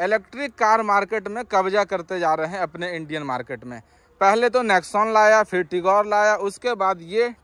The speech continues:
टियागो ला करके मार्केट में उतार दिया है। मतलब देख रहे हो इतनी छोटी सी कार है, इसमें कंपनी वाले आपको आगे साइड में मोटर दे देते हैं, पीछे साइड में बैटरी दे देते हैं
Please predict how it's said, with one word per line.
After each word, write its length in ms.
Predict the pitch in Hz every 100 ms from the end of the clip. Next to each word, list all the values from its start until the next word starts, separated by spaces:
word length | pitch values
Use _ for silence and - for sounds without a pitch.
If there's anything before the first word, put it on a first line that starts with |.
| -
टियागो 400 | 180 170 180 214
ला 180 | 180 160
करके 340 | 170 156 214
मार्केट 440 | 185 160 156 175
में 80 | 165
उतार 360 | 147 156 151 147
दिया 260 | 135 139 127
है। 160 | 120 - _ _ _ _ 202
मतलब 260 | 226 269
देख 180 | 269 269
रहे 120 | 208
हो 140 | 190 220
इतनी 280 | 226 277 269
छोटी 400 | - 220 220 247
सी 160 | 247 214
कार 320 | 185 196 208
है, 260 | 202 202 202 _ _ -
इसमें 340 | 175 175 226 226
कंपनी 400 | 202 190 202 208
वाले 260 | 196 202 185
आपको 300 | 175 170 214
आगे 340 | - 156 175 196
साइड 280 | 185 175
में 100 | 180
मोटर 340 | 175 160 160 196
दे 140 | 202
देते 260 | 196 190 208
हैं, 200 | 202 208 - _ _ -
पीछे 260 | 233 240
साइड 280 | 214 175 160
में 120 | 196 170
बैटरी 340 | 156 151 208
दे 140 | 208
देते 300 | 208 196 214
हैं 200 | 208 214